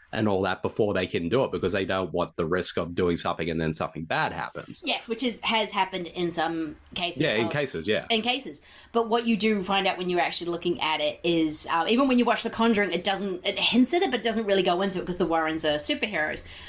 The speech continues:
Speaker 1: Yeah.
Speaker 2: There are a lot of priests involved. There's a hierarchy,
Speaker 1: Yeah.
Speaker 2: um, involved of actually what is considered an exorcism, what is,
Speaker 1: Mm.
Speaker 2: or considered to need an exorcism, what is considered possession. And this is, has a definition that has changed, um, I think the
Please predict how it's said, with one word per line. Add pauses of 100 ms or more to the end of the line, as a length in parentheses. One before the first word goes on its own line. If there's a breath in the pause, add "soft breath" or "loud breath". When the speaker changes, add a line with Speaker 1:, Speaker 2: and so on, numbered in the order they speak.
(160 loud breath)
Speaker 1:
Yeah.
Speaker 2:
There
are
a
lot
of
priests
involved.
There's
a
hierarchy, (280)
Speaker 1:
Yeah.
Speaker 2:
um,
involved
of (140)
actually
what
is
considered
an
exorcism,
what
is,
Speaker 1:
Mm.
Speaker 2:
or
considered
to
need
an
exorcism, (320 loud breath)
what
is
considered
possession.
And
this
is,
has
a
definition
that
has
changed, (440 loud breath)
um, (340)
I
think
the